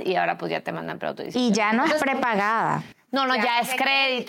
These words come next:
Speaker 2: crédito.
Speaker 1: Sí, las doscientos dólares ni siquiera era de crédito, era cero crédito. Era pon doscientos dólares y gástate lo que tengas y vuelves a ponerlo.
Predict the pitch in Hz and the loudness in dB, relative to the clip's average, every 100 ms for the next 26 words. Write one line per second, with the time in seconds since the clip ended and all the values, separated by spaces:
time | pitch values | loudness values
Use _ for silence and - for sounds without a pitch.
0 | 208 - 262 233 220 220 254 247 294 294 | 0 2 2 2 2 0 0 2 2 2
1 | 294 262 220 247 277 320 208 254 226 202 | 2 0 0 0 2 2 2 0 2 2
2 | 202 254 294 294 277 220 202 214 254 269 | 2 0 0 0 0 2 0 0 0 2
3 | 320 311 320 311 311 320 294 294 247 330 | 2 2 2 2 2 0 0 2 2 0
4 | 320 269 240 269 285 254 226 208 214 233 | 0 0 0 0 0 0 2 2 2 2
5 | 240 202 180 160 | 0 0 0 0